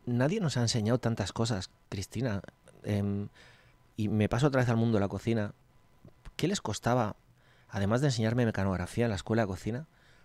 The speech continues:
darme una charleta de vez en cuando de resiliencia, ¿no?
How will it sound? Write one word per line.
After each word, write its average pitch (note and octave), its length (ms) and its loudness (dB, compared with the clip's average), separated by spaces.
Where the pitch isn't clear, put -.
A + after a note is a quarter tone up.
darme G#2+ 280 0
una G2 360 0
charleta G2 380 0
de B2 80 2
vez - 100 -6
en F#2+ 100 -4
cuando G2+ 240 -2
de G#2 120 0
resiliencia, F2 640 -4
¿no? F2 120 -10